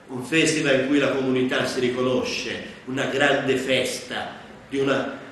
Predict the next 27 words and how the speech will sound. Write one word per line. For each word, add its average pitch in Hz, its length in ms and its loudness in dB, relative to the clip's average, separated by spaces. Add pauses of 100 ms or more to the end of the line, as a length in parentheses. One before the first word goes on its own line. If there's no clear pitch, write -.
(800)
collettività, 175 960 4
ma 185 160 4
il 185 80 6
gioco 208 280 6
collettivo 196 500 4
diventa 175 340 4
proprio 185 880 4
delle 170 440 4
azioni, 139 960 2
dei 160 280 6
momenti, 156 640 2
come 175 340 4
abbiamo 165 300 4
già 151 260 4
avuto 160 280 2
un'anticipazione 143 880 0
l'anno 135 240 2
scorso 131 640 0
con, 131 340 0
eh, 127 300 0 (520)
il 123 100 -10
gioco 139 300 2
delle 131 180 2
sfere 131 340 2
danzanti 123 840 0
che 110 300 -6
coinvolgeva 117 1120 -2